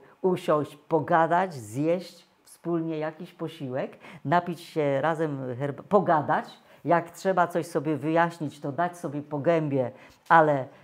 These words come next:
sobie wyjaśnić i dalej idziemy razem. Y, nie wiem, czy macie takie wrażenie, może jeszcze, jeszcze nie, nie trzeba było sobie,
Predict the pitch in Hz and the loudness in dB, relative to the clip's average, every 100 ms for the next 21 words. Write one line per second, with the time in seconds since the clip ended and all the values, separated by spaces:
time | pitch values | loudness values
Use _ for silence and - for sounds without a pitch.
0 | - 139 185 156 160 127 165 160 165 - | -16 -8 -2 0 0 0 0 0 -2 -4
1 | 151 143 - 156 143 135 127 175 165 156 | -10 -10 -10 -6 -6 -4 2 4 6 2
2 | 147 139 151 143 143 131 120 131 202 269 | -2 -4 -2 0 0 0 0 -2 -2 -4
3 | - - - 143 139 135 131 131 143 156 | -12 -20 -12 -6 -4 -4 -6 -8 -6 -4
4 | 151 139 151 147 147 151 143 - 127 139 | -4 -4 -2 -2 -2 -4 -6 -6 -4 -2
5 | 131 139 151 185 151 147 147 151 147 147 | -2 -4 -6 -8 -8 -8 -8 -10 -8 -10
6 | 147 147 143 139 151 156 - 143 147 147 | -8 -8 -6 -8 -8 -10 -8 -4 -4 -4
7 | 127 120 123 | -8 -8 -12